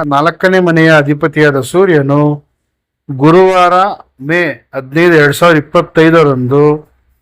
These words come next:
ನಿಮ್ಮ ರಾಶಿಯ ಹನ್ನೆರಡನೇ ಮನೆಯಾದ ಮೇಷರಾಶಿಯಿಂದ ನಿಮ್ಮ ರಾಶಿಯ ವೃಷಭ ರಾಶಿಗೆ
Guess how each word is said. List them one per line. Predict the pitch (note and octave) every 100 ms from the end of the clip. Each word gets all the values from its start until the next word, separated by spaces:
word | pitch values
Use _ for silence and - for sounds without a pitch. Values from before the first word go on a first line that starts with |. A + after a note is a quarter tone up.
| _ _
ನಿಮ್ಮ | D3 D3 C#3+
ರಾಶಿಯ | C#3+ F#3 - D#3+ D3+
ಹನ್ನೆರಡನೇ | D3 E3+ F3 E3
ಮನೆಯಾದ | D#3+ D3 C#3+ C3+ C#3+ C#3+ D3+ - - - _ _ D3+
ಮೇಷರಾಶಿಯಿಂದ | F#3 G3 G3 E3+ D#3 E3 D3 C#3 C#3 D3+ D3+
ನಿಮ್ಮ | C#3+ C#3+ C#3
ರಾಶಿಯ | C#3 E3 - E3+
ವೃಷಭ | C#3+ C#3 E3+ E3
ರಾಶಿಗೆ | D3+ B2+ - C3